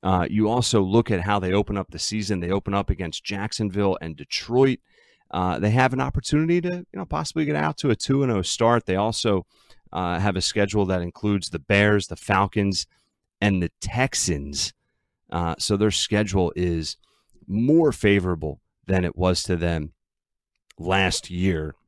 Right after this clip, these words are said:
uh, especially if we were previewing that this time last year. So, uh, I would actually lean towards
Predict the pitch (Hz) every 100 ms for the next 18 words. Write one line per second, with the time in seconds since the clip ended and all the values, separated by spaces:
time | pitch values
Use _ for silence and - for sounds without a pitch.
0 | _ _ _ _ _ _ _ - 82 78
1 | 73 - 90 - 85 80 82 78 90 87
2 | 85 85 80 78 - - - _ 90 101
3 | - 87 80 76 78 - 76 139 - 101
4 | 87 - - _ - 92 - 113 156 175
5 | 147 - 147 120 92 95 113 120 107 -
6 | 107 98 82 80 -